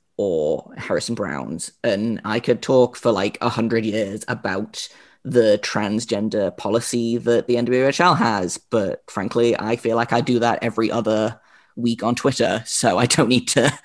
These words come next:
<laughs> I don't need to get into that now, but it is kind of frustrating as a trans person to see all of this,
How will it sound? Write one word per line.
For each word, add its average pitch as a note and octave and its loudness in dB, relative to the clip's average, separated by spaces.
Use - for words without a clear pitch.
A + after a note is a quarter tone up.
<laughs> - -12
I F#3 -6
don't A#2 2
need A2 0
to - -4
get - 2
into A#2 -2
that F2 0
now, A2+ 0
but G2 0
it A#2 0
is B2 0
kind G#2 -2
of - -4
frustrating A#2+ 4
as A#2+ 0
a F#2 -6
trans A#2 -2
person F#2 -2
to - -10
see A#2 -2
all A2 2
of B2 -2
this, A2+ -2